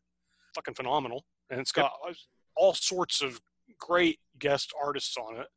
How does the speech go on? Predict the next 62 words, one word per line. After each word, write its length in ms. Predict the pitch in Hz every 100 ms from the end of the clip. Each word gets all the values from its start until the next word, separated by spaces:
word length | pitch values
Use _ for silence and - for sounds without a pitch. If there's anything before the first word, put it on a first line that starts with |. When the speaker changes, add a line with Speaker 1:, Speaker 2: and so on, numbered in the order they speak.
| _ _ _ _ _ _ -
Speaker 2:
Oh, 160 | 117
yeah. 60 | 175
Speaker 1:
Um, 40 | 196
Speaker 2:
Have 120 | 127
you 180 | 156 147
Speaker 1:
Thi- 60 |
Speaker 2:
heard 140 | 151 143
his, 140 | 117
uh, 220 | 139 127 117
My, 400 | 120 135 143 135 _ _ _ _ _
um, 160 | 131 131
Speaker 1:
Yeah, 160 | 165 117
Them 220 | 143 143
Crooked 280 | 151 - 120
Vultures. 360 | 117 - 117
Speaker 2:
Them. 240 | 226 311 131
Thank 220 | - 233
Speaker 1:
Yeah, 140 | 277 190
that 60 |
Speaker 2:
you. 40 | 262
Speaker 1:
was 120 | 214
a, 40 | 196
that's 260 | 226 -
Speaker 2:
Yeah. 60 | 247
Speaker 1:
a, 80 | 185
yeah, 300 | 240 135 - _
yeah, 240 | 214 233 151
that's 180 | 220
a 40 | 262
good 140 | 190
Speaker 2:
Thank 100 | 165
Speaker 1:
album. 180 | 262 165 160 -
Speaker 2:
you. 60 |
Speaker 1:
And, 340 | 156 156 147 147
and, 280 | 156 147 135
you 120 | - 208
know, 140 | 160
it's, 300 | 180 - - 147
um, 300 | 143 127 117 _ _ _ _ -
Dave 180 | 135 156
Grohl 360 | 160 156 175 - _ _ _ _ _ -
and 380 | 139 131 123 113 -
John 220 | - 151
Paul 200 | - 175
Jones 280 | 151 160 175
from 140 | 147
Led 180 | 143 160
Zeppelin. 340 | 143 135 151
Speaker 2:
John 160 | 143 104
Paul 180 | 127 147
Jones. 320 | 220 233 131 _ _ _ _ _ -
Speaker 1:
And, 320 | 147 139 143
and 220 | 170 151
the 60 | 139
one 260 | 127 147 160
member 200 | 170 170
of 40 |
the 60 | 160
band 240 | 160 170
I 40 |
don't 240 | 170 170 147
like, 240 | 131 147